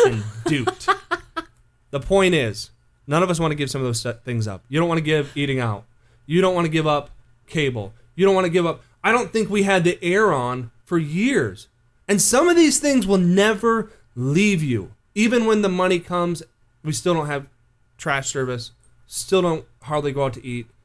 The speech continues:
Speaker 1: still, those things, we gave 'em up. And I'm not saying, "Hey, kudos to us,"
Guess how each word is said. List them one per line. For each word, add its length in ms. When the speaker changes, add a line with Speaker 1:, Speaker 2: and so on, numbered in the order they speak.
Speaker 1:
still, 300
those 360
things, 360
we 140
gave 340
'em 140
up. 260
And 80
I'm 60
not 100
saying, 220
"Hey, 160
kudos 340
to 80
us," 160